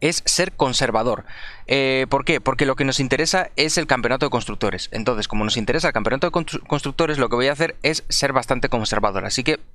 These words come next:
vamos a hacerlo. Este es un circuito, como veis, de velocidad punta. ¿vale? Un circuito de stop and go, podríamos decir.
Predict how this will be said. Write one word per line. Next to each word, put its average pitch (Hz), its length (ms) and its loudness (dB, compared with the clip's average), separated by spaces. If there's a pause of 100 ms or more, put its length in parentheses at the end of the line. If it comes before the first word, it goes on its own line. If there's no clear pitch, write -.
vamos 131 300 0
a - 20 0
hacerlo. 190 340 0 (320)
Este 165 200 2
es 190 80 0
un 202 80 2
circuito, 170 380 0
como 120 180 2
veis, 170 360 0
de 117 960 2
velocidad 120 460 2
punta. 160 420 0 (380)
¿vale? 151 320 2 (260)
Un 123 120 0
circuito 120 1160 2 (560)
de - 420 -4
stop 156 240 2
and 135 120 2
go, 175 160 2
podríamos 135 400 2
decir. 202 260 0